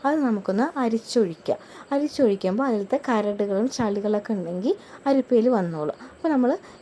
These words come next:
എപ്പോഴും ഇങ്ങനെ ശർക്കര ഒന്ന് ഉരുക്കി ഒഴിക്ക-, ഉരുക്കിയിട്ട് ഒഴിക്കാൻ എല്ലാവരും ശ്രദ്ധിക്കണം. കാരണം എന്തുണ്ടാക്കുകയാണെങ്കിലും ശരി, നമ്മൾ ശർക്കര നേരിട്ട് ഇട്ട് കൊടുക്കരുത്. ഇതുപോലെ നമ്മൾ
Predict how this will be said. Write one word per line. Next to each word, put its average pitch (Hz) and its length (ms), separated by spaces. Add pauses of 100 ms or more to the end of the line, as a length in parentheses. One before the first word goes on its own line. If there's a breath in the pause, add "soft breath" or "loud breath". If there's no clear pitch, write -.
എപ്പോഴും 254 440
ഇങ്ങനെ 262 320 (380)
ശർക്കര 208 460
ഒന്ന് 233 140 (280)
ഉരുക്കി 233 340
ഒഴിക്ക-, 208 340 (160)
ഉരുക്കിയിട്ട് 240 540 (140)
ഒഴിക്കാൻ 262 380
എല്ലാവരും 220 360
ശ്രദ്ധിക്കണം. 180 480 (280 loud breath)
കാരണം 277 240
എന്തുണ്ടാക്കുകയാണെങ്കിലും 233 800
ശരി, 226 240
നമ്മൾ 240 160 (100)
ശർക്കര 220 320 (140)
നേരിട്ട് 220 400
ഇട്ട് - 160
കൊടുക്കരുത്. 180 440 (420 loud breath)
ഇതുപോലെ 247 440
നമ്മൾ 247 180